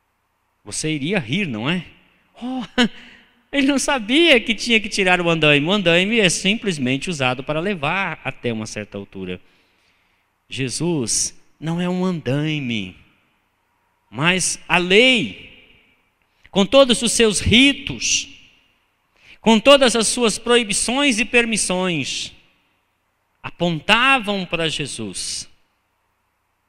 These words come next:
E quando vem Jesus, não tem mais a necessidade de permanecer da maneira como permanecia. O verso primeiro diz, então, Jesus é a realidade.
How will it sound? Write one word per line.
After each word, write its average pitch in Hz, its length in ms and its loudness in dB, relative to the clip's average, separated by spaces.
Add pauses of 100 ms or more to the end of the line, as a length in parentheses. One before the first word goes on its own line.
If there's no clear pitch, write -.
(500)
E 120 80 -10
quando 127 300 -4
vem 123 240 -6
Jesus, - 760 -10 (800)
não 113 160 -10
tem 113 180 -8
mais 95 600 -10 (180)
a 135 100 -8
necessidade 131 1120 -6 (400)
de - 80 -12
permanecer 113 920 -6 (400)
da 110 120 -10
maneira 131 420 -6
como 90 240 -18
permanecia. 80 600 -18 (840)
O 131 60 0
verso 202 280 2
primeiro 190 400 2
diz, 185 320 -2
então, 180 480 0 (240)
Jesus 208 640 2 (220)
é 185 120 6
a 180 40 6
realidade. 175 960 2